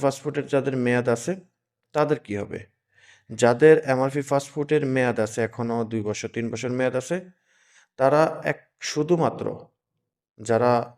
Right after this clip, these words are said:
সৌদি আরবে আছেন বা মিডল ইস্টের যে কোনো দেশে আছেন, তারা ওই পাসপোর্টটা দিয়ে দেশে যেতে পারবেন।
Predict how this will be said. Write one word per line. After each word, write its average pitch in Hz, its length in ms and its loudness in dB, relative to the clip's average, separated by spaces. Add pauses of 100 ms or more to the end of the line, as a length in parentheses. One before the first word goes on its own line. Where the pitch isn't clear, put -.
(140)
সৌদি 117 260 2
আরবে 135 300 4
আছেন 131 220 -4 (100)
বা 107 140 0 (300)
মিডল 117 260 -2
ইস্টের 120 280 -8
যে 117 60 -4
কোনো 123 160 -4 (100)
দেশে 123 180 -2
আছেন, 170 220 -2 (640)
তারা 123 200 2 (120)
ওই 165 100 4 (100)
পাসপোর্টটা 156 480 0
দিয়ে 160 260 0 (180)
দেশে 123 280 0
যেতে 135 400 0
পারবেন। - 300 -4